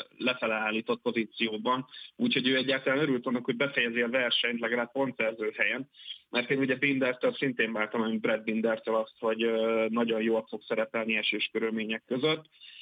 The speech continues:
Nem fogjuk már megtudni, hogy mi lett volna, hogyha ez nincsen. Minden esetre Oliveira ki tudta használni a szituációt, és, ö, gyönyörűen motorozott. De ez nem csak az esőnek köszönhető, meg az esős futamnak, mert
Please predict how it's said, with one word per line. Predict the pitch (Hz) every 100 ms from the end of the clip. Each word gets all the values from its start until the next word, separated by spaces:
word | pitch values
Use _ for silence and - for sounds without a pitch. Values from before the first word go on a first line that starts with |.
| - _ _ - - -
Nem | 175 180 127
fogjuk | 117 110 113
már | 117
megtudni, | 117 117 113 113
hogy | 113
mi | 123
lett | 117 -
volna, | 113 110
hogyha | 110 110
ez | 107 107
nincsen. | 143 185 - 180 165
Minden | 139 135 120
esetre | 120 - - 127
Oliveira | 123 107 107 113
ki | -
tudta | 113 113 107
használni | 113 113 - 110 110 110 - _ _ _
a | - 117 110 104 - -
szituációt, | 170 175 160 139 - 127 127 123 - _ _
és, | 117 120 120 117 -
ö, | 123 123 123 120
gyönyörűen | 123 110 110 110 113 113 -
motorozott. | 120 - 110 107 110 113 - - -
De | 127 139
ez | 139 139
nem | 147 180
csak | 160 147
az | 131
esőnek | - 127 120
köszönhető, | - 120 - 117 123
meg | 117
az | 113
esős | 120 - 113 -
futamnak, | 120 127 120
mert | 117